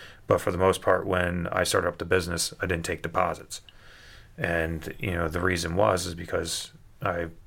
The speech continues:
wanted to get, one, get in there. Two, I felt that there's no, you know, 'cause in two thousand six, roughly about two thousand six or so was the big time that there was a lot of scams and people were hesitant to hand out money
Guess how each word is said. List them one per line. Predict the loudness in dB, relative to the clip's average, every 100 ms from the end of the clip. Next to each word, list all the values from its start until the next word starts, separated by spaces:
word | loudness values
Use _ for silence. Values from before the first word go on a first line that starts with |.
| -20 -18 -8
wanted | 0 2 2 -2
to |
get, | 2 0 0
one, | 2 2 4
get | 2 0
in | 0
there. | 0 -2 -4 -12 -12 -2
Two, | 2 2 2 -4 -18 -20 -20 -6 0
I | 2
felt | 4 4
that | 6 4 2 -16 -12
there's | -2 0 2
no, | 2 2 0
you | 0
know, | 0
'cause | 0 -2 0 0
in | 2
two | 4
thousand | 4 2 0
six, | 2 2 2
roughly | 4 4 4
about | 4 2
two | 2
thousand | 2 2 2
six | -2 -2 -4 -10 -20 -20 -20 -4
or | 0
so | 4 6 6
was | 6 6 6 2
the | -6 -14 -14 -20 -20 -2
big | -2
time | 2 0 0
that | -4 -4 -8
there | -4
was | 0
a | 2
lot | 2
of | 2
scams | 0 -2 -2 -8 -8
and | -4 0 0 -2 -6 -16 -8
people | -4 0
were | 2 4
hesitant | 2 0 -2 -4
to | -2 0 0 0 -2 -6 -16 -10 -6
hand | -4 0 2
out | 2
money | 0 -2 -6